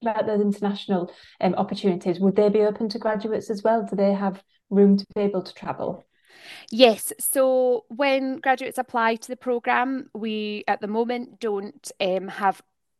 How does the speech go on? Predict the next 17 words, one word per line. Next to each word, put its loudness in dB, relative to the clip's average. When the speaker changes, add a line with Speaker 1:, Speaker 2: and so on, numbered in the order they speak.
Speaker 2:
international -4
opportunities, -6
um, -2
where -8
you'll -8
be -14
based -2
abroad, -4
but, 0
um, 0
the -8
projects, -2
as 0
they're -2
becoming 2
international, 0
um, 0